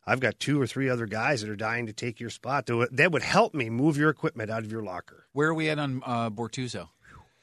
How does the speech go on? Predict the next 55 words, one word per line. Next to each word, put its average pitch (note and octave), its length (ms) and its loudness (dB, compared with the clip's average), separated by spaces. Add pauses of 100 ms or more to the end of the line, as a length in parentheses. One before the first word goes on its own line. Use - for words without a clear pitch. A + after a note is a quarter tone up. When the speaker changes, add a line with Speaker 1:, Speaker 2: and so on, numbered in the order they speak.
(140)
Speaker 2:
Do A2+ 80 -6
we A2 80 -2
know A2+ 140 -2
yet? C3 240 0
Is A#2+ 120 -4
it G#2+ 80 -12
too A#2+ 140 -6
soon C3+ 320 -4
to B2 100 -4
even A#2+ 320 -4
be A#2 80 -2
concerned B2+ 540 -4
or G2 300 -8
Speaker 1:
<sighs> - 20 -2
I G#3+ 340 4 (220)
Speaker 2:
thinking C#3+ 260 0
about, C3+ 320 -2
talking C3+ 300 -4
about, C#3 320 -4
any B2 140 -8
of C#3 80 -8
that? D3 200 -8
Give C#3 100 -6
me D3+ 80 -2
his A#2+ 100 -6
number. C3+ 240 -4
I'll G2 60 -8
text - 280 -10
him. D3 160 -8
What? G#2 260 -10
Speaker 1:
They're D#3 280 4
not, F3 340 6 (640)
obviously, C#3+ 400 0
they're C#3 140 0
not A#2+ 240 2
divulging A2 580 -4 (200)
anything C3 520 -2
on C#3 220 2
it. - 100 2 (540)
One A#2+ 320 -2
could A#2 200 -4
assume A#2+ 580 -2
that G#2 180 -10
the G#2+ 80 -12
way A2+ 160 0
that G#2 220 -4
hit A#2+ 220 -2
happened, A2+ 420 -2
it G#2 80 -8
would G#2 160 -12
be G2+ 200 -8
a F#2 80 -6
shoulder A2 520 -4
or G2 280 -8
possible G2+ 920 -4